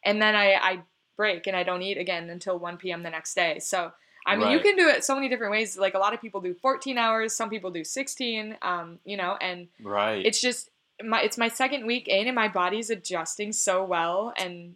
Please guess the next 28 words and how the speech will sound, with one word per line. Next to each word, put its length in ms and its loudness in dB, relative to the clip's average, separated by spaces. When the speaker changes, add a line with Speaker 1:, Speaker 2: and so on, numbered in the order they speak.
Speaker 1:
it's, 300 -8
it's 320 -6
crazy 520 4
what 240 -2
the 120 -2
body, 280 4
the 120 -6
human 280 -4
body 280 2
is 120 -2
capable 480 2
of 160 0
and 140 -8
how 140 -4
it 80 -6
just 180 -8
adapts, 680 0
but 220 0
it's, 240 4
it's 200 4
Speaker 2:
Mm-hmm. 60 -4
Speaker 1:
tough. 340 8
I 40 -2
mean, 140 -4
<laughs> 240 -4
it's 160 -8
still 280 4
tough 320 2